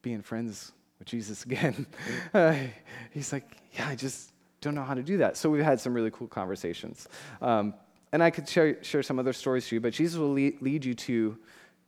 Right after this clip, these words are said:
people, someones who need to know that God's for them, that he's with them, that he loves them. Just be obedient to the nudge.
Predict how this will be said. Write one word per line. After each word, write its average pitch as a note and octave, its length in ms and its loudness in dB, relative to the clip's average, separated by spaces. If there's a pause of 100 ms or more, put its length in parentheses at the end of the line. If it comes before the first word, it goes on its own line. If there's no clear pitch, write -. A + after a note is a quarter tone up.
(540)
people, B2+ 540 2
someones C3+ 1000 0 (160)
who C#3+ 100 -2
need C3 220 0
to A#2 100 -6
know G#2 320 -4 (160)
that G#2+ 100 -12
God's F2 240 -10
for - 180 -8
them, F#2+ 180 -12
that F#2 100 -12
he's G2 180 -20
with G#2+ 140 -10
them, G2 180 -8
that F2+ 80 -10
he G#2 140 -8
loves C3 220 -4
them. F#2+ 300 -8 (260)
Just - 200 -18
be F#3 120 2
obedient B2 380 0
to - 100 -12
the G#2 60 -6
nudge. G#2+ 540 -4